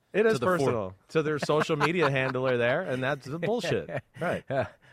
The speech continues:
Speaker 2: All right, we'll
Speaker 1: All right.
Speaker 2: see. A head-to-head with you versus their social media manager.
Speaker 1: Right, and
Speaker 2: It's
Speaker 1: anybody
Speaker 2: mano
Speaker 1: else
Speaker 2: a
Speaker 1: on
Speaker 2: mano.
Speaker 1: Sports Center. I
Speaker 2: Yeah,
Speaker 1: want
Speaker 2: there
Speaker 1: them
Speaker 2: we go.
Speaker 1: all. Lock me in a room with them. I'll take 'em.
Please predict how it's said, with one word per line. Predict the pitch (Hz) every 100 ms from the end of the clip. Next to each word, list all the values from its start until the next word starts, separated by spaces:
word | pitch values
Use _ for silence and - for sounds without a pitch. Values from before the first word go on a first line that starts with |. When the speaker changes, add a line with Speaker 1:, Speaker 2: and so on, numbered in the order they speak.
| -
Speaker 2:
All | 101
right, | 190 180
we'll | 123
Speaker 1:
All | 180
right. |
Speaker 2:
see. | 185 139
A | 101
head-to-head | 117 156 170 160 151 101
with | 107 127 107
you | 123 165 185 226 147
versus | 113 160 160 - 123 113
their | 131
social | 113 131 123 135
media | 120 113 110 98
manager. | 92 85 123
Speaker 1:
Right, | 151 85 -
and | 123 139
Speaker 2:
It's | 143 147
Speaker 1:
anybody | 139 120
Speaker 2:
mano | 123
Speaker 1:
else | 131
Speaker 2:
a | 135
Speaker 1:
on |
Speaker 2:
mano. | 117 98
Speaker 1:
Sports | - 73
Center. | 120 92 85
I | 107
Speaker 2:
Yeah, | 120
Speaker 1:
want |
Speaker 2:
there | 123
Speaker 1:
them |
Speaker 2:
we | 117
go. |
Speaker 1:
all. | 113 104 80 - -
Lock | 107 113 131 151
me | 147
in |
a | 127
room | 123 127
with | 127
them. | 117 117
I'll | 107
take | - 113 90
'em. | 82